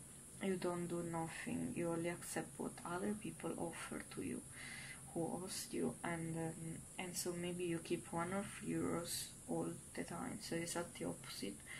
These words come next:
of spending money impulsively, as the research says.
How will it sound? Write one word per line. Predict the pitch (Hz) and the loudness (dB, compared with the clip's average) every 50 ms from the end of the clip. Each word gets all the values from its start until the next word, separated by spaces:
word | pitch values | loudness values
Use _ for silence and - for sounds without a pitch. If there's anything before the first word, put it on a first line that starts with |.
| - - - - - - - | -8 -10 -10 -12 -10 -6 -4
of | 185 175 | -2 0
spending | - - - - 180 175 180 180 175 175 175 | 0 0 2 2 2 4 4 4 2 2 2
money | 170 170 165 170 170 170 170 170 165 - - | 2 2 2 0 2 2 2 0 0 0 0
impulsively, | 175 170 170 - 180 170 165 160 - - - 165 165 160 165 160 160 160 160 165 - - - - - - - - - - - | 0 0 0 0 0 0 2 2 2 2 2 2 2 2 2 4 4 4 4 2 0 -2 -6 -8 -8 -10 -10 -12 -8 -2 2
as | 170 170 160 160 160 - | 4 4 4 4 2 0
the | - - 165 160 | 2 4 4 4
research | 160 160 160 160 - - - 175 170 165 165 - - - | 4 4 6 6 8 8 8 6 4 2 2 2 4 4
says. | - - - 156 143 135 - - - - | 4 4 2 0 -2 -2 0 -2 -2 -2